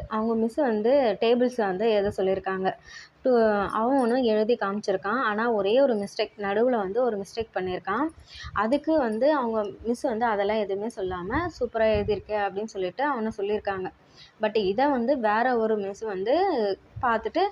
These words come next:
"ஒரு மிஸ்டேக் அதுல பண்ணியிருக்கான், நீங்க பார்க்கலையா?" அப்படின்னு சொல்லிட்டு. அதுக்கு அவங்க சொன்னாங்களாம்,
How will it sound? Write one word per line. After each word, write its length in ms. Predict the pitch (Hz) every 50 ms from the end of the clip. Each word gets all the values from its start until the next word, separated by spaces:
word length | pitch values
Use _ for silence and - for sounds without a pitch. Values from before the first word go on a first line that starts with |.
| - - - - -
"ஒரு 140 | - 254 254 247
மிஸ்டேக் 400 | 233 240 - - 320 320 302 254
அதுல 180 | 226 220 220 208
பண்ணியிருக்கான், 600 | 214 202 196 196 208 202 202 202 202 196 196 196
நீங்க 200 | 202 214 233 233
பார்க்கலையா?" 480 | 226 - 202 196 196 - 214 196 196 202
அப்படின்னு 300 | 196 190 180 190 196 208 -
சொல்லிட்டு. 380 | 202 185 175 170 - 196 202 240 302 339 339 - - - - - -
அதுக்கு 260 | 226 226 254 247 233
அவங்க 260 | 214 220 254 285 302 302 294
சொன்னாங்களாம், 640 | 254 226 220 214 214 214 202 190 190 196 226 294